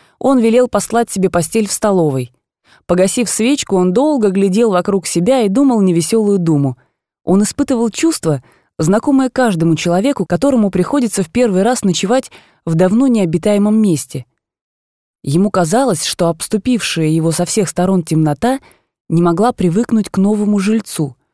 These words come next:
что самые стены дома недоумевают. Наконец он вздохнул, натянул на себя одеяло и заснул. Антон дольше всех остался на ногах. Он долго шептался с Апраксией, охал вполголоса,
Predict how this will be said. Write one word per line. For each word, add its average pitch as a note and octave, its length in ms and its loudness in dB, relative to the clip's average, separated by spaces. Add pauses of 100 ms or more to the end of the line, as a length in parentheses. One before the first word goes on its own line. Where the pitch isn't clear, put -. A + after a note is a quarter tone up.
(260)
что - 200 -2
самые G3+ 400 2
стены F#3 420 0
дома D#3+ 560 0 (500)
недоумевают. F#3+ 1000 0 (1300)
Наконец G#3 480 2
он D#3+ 120 2
вздохнул, E3 640 0 (340)
натянул C4 400 2
на F3+ 80 2
себя E3 300 0
одеяло B3 460 0
и D#4 160 0
заснул. D3 520 -2 (580)
Антон A#3 460 2
дольше A#3 300 2
всех - 340 0
остался F#3 440 -2
на E3+ 100 2
ногах. E3 440 -2 (460)
Он G3+ 280 2
долго G#3+ 360 2
шептался F3+ 500 -2
с - 100 -4
Апраксией, G3+ 800 -2 (220)
охал C4+ 420 2
вполголоса, A3 840 0